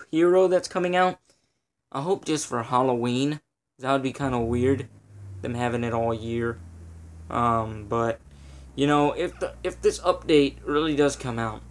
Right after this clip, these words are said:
for this hero, it's gonna be awesome Halloween. And Supercell, I think you guys need to make that update in a few days. 'Cause Halloween is Saturday. You know?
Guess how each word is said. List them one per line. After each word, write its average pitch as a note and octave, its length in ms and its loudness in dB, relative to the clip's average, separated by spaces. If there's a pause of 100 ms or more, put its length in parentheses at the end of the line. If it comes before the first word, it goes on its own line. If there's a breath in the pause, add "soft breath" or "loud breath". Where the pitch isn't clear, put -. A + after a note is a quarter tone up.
(340 loud breath)
for D#3 240 4
this D3+ 220 0
hero, D#3 480 4 (240 loud breath)
it's - 100 -18
gonna F3 160 0
be D#3 180 2
awesome D3 440 4
Halloween. B2+ 580 2 (1300)
And C3+ 400 2
Supercell, F3+ 580 -2 (300 loud breath)
I F3 80 -4
think G3 200 -4
you E3+ 80 -6
guys E3 280 2
need D3+ 180 -4
to B2+ 240 2 (160)
make D3+ 240 -2
that D3+ 220 2
update C#3+ 400 2
in B2+ 100 -4
a B2 60 -4
few D3+ 180 -2
days. C#3 520 0 (640)
'Cause C3 360 -2 (220)
Halloween D#3 840 2 (580 soft breath)
is C#3 380 -2 (180)
Saturday. D#3+ 760 -2 (1500)
You C3+ 100 -4
know? B2+ 320 0